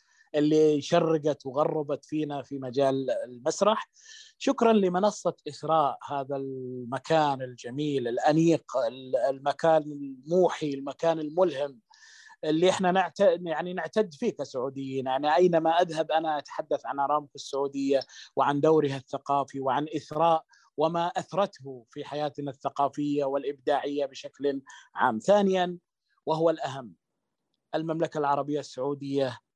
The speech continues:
بثقافتها بفنونها بخير، طالما نحن في تحولات تصنع الإبداع المستقبلي. لا أحد ي-، يساوم ولا يزايد،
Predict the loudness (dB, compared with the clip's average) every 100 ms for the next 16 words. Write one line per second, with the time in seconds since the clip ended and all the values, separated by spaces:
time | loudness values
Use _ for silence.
0 | _ -6 -4 -2 2 2 2 -2 -4 -4
1 | -4 -4 -4 2 4 4 0 -2 -4 -4
2 | -2 -2 -2 -10 _ _ _ _ 2 4
3 | 4 2 0 0 -2 -4 -8 -10 -12 _
4 | _ -8 -6 -4 0 2 4 4 4 2
5 | 0 -2 -2 -4 -6 -4 -4 -6 -4 -4
6 | -2 -6 -10 -14 -12 -8 -8 -8 _ -20
7 | -18 -18 -2 4 4 4 4 2 0 0
8 | -2 -6 -12 -10 -12 -10 -6 -4 -2 2
9 | 2 0 -4 -2 0 0 -2 -2 -4 -4
10 | -12